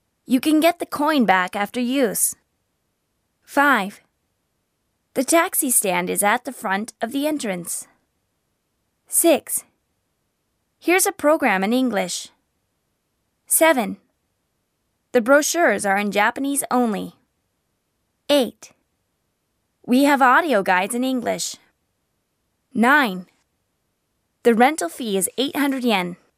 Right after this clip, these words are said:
Ten. "There's a security deposit of thousand yen." Eleven. "Please refrain from touching the exhibits."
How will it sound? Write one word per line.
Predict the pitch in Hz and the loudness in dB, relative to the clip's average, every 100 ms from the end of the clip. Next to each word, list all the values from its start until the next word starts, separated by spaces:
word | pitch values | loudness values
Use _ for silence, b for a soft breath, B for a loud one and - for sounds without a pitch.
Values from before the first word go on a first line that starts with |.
| _ _ _ _ _ _ _ _ _ | _ _ _ _ _ _ _ _ _
Ten. | - 330 277 180 - _ _ _ _ _ _ _ _ _ _ _ _ | 0 2 0 -2 -12 _ _ _ _ _ _ _ _ _ _ _ _
"There's | 247 269 269 | 2 2 2
a | 277 | 0
security | - 240 311 349 339 214 | 0 -2 -8 -6 -6 -6
deposit | 202 196 180 196 | -4 -2 0 -2
of | 196 190 | -6 -4
thousand | 196 180 240 269 | 0 2 2 0
yen." | 262 208 190 190 _ _ _ _ _ _ _ _ _ _ _ _ | -2 -2 -6 -12 _ _ _ _ _ _ _ _ _ _ _ _
Eleven. | 277 262 320 277 185 - _ _ _ _ _ _ _ _ _ _ | 2 4 4 0 -6 -12 _ _ _ _ _ _ _ _ _ _
"Please | - 285 349 392 | -4 0 0 0
refrain | 339 330 311 285 190 185 | -2 -2 0 0 -2 -4
from | 214 202 | -6 -4
touching | 247 254 311 294 | -4 -4 0 0
the | 277 247 | 0 -2
exhibits." | 214 240 226 - - - | 0 -2 -2 -6 -8 -10